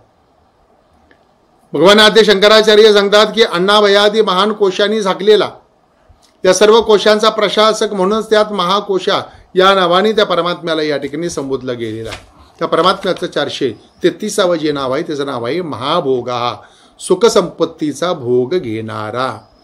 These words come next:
नव्हे, या जगतामध्ये खऱ्या अर्थानं जर बघायला जर गेलं, परमात्माच सगळ्याचा भोग घेणारा आहे.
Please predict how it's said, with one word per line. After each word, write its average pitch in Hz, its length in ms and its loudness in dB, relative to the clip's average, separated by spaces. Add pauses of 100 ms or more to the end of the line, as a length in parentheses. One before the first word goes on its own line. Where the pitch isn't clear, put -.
(400)
नव्हे, 170 680 6
या 175 200 4
जगतामध्ये 202 680 2
खऱ्या 180 240 0
अर्थानं 156 280 -2
जर 156 160 -2
बघायला 135 260 -2
जर 139 140 -4
गेलं, 127 420 -4 (480)
परमात्माच 180 760 0
सगळ्याचा 190 500 2
भोग 160 300 0
घेणारा 131 580 -2
आहे. 151 460 -2